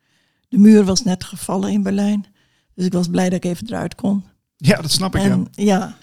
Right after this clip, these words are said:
Speaker 1: Dus, eh, ik naar Malta voor het eerst. En wel zes weken. En, eh, dat is, eh, genoeg om, ja, om, om het, om het land best te leren kennen. Het is een eiland, eh, twee keer zo groot als Texel.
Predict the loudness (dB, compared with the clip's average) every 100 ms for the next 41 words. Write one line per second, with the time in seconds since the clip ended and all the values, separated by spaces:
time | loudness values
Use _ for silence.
0 | _ -20 -20 -18 0 2 4 2 0 -2
1 | -6 -6 -4 -2 -2 -2 -4 -6 -8 -10
2 | _ -4 -2 -2 -4 -6 -8 -8 -10 -20
3 | _ -4 0 0 0 0 -4 -8 -6 -8
4 | -8 _ _ _ _ _ _ -2 0 2
5 | 0 0 -2 -6 _ _ _ _ _ -6
6 | -2 0 2 0 0 2 4 4 2 -10
7 | -18 _ _ _ -8 -2 0 2 0 -2
8 | -6 _ _ _ _ _ _ _ _ _
9 | -4 0 0 -2 -10 _ _ -20 _ _
10 | -4 0 0 0 -2 -6 -12 _ _ _
11 | _ -4 -2 -2 -4 -8 -8 -4 -4 -2
12 | -4 -4 -6 -6 -6 -6 -8 -8 -4 0
13 | 0 -2 -6 -4 -4 -4 -4 -6 -8 -12
14 | -12 -10 -8 -6 -8 -8 -10 -10 -10 -8
15 | -8 -8